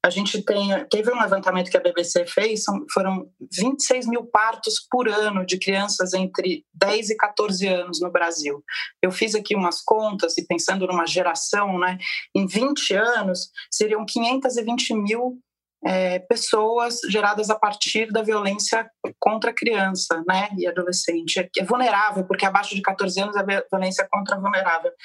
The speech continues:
Isso é mais ou menos a mesma população de Porto Velho, em Rondônia, sabe? Então, só pra gente entender a magnitude disso.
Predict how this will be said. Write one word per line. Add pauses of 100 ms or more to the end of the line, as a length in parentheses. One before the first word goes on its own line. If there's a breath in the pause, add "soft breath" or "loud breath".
(600 loud breath)
Isso
é
mais
ou
menos
a
mesma
população
de
Porto
Velho, (180)
em
Rondônia,
sabe? (180 loud breath)
Então,
só
pra
gente
entender
a
magnitude
disso.